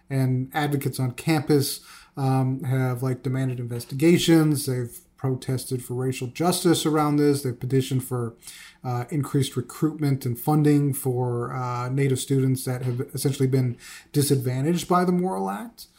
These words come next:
You know, college admissions stakeholders put out a, uh, policy brief, uh, demanding that,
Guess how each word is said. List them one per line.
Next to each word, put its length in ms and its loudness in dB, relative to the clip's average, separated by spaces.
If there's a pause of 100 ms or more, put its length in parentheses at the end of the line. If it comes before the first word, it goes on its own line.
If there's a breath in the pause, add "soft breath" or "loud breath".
(420 loud breath)
You 100 12
know, 80 12
college 340 4
admissions 800 4
stakeholders 840 4
put 160 4
out 320 0
a, 220 2
uh, 200 -2
policy 600 -2
brief, 640 0
uh, 240 -2
demanding 540 2
that, 340 -2